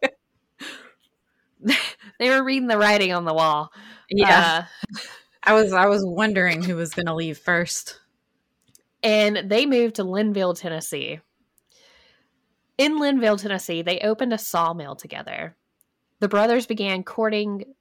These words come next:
Speaker 1: uh, two women who would become their wives. Both women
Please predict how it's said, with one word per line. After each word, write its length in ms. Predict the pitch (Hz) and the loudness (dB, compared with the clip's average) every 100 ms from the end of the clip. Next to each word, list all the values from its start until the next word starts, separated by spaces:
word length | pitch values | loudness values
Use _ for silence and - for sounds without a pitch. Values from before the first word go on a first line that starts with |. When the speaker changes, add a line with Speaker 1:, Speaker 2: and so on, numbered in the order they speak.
| _ | _
Speaker 1:
uh, 380 | - 170 160 - - | -6 -4 -4 -8 -12
two 280 | - 233 233 | -6 -4 -4
women 560 | 196 175 214 285 302 - _ _ - | -6 -4 -4 -6 -8 -14 _ _ -4
who 100 | 220 | -2
would 120 | 196 | 0
become 460 | 190 - 170 170 - | -4 -4 -4 -6 -8
their 140 | 175 165 | -6 -4
wives. 520 | 156 160 170 175 - _ _ _ _ _ _ _ _ _ _ _ _ _ _ _ _ _ _ _ _ _ _ _ - | -4 -6 -8 -14 -20 _ _ _ _ _ _ _ _ _ _ _ _ _ _ _ _ _ _ _ _ _ _ _ 2
Both 420 | 226 320 311 - | 4 4 -2 -4
women 720 | 190 170 156 170 247 254 | -4 -4 -6 -6 -4 -6